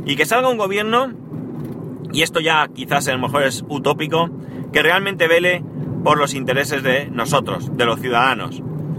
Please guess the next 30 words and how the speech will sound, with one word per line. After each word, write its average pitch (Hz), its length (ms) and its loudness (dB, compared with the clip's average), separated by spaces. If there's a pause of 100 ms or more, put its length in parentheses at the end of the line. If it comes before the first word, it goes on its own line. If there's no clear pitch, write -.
(220)
Hemos 156 180 2
pasado 165 400 2
muy - 880 0
malos 143 340 0
años, 147 520 -2
muy 147 400 0
malos 127 320 0
años, 131 400 -2 (580)
con 131 140 2
un 185 120 2
sacrificio 170 580 0
por 139 160 2
parte 151 240 2
de 156 60 0
la 139 120 2
población 123 840 0
enorme, 147 680 2 (1160)
y 190 380 -2 (360)
yo 165 180 4
solo 175 200 2
espero 170 480 4 (460)
que 135 120 2
ese 165 160 0
sacrificio, 151 720 -2 (200)
pues, 117 440 -2
oye, 113 320 0 (540)
haya 151 240 2
valido 143 340 2
para 123 240 2
algo, 147 380 2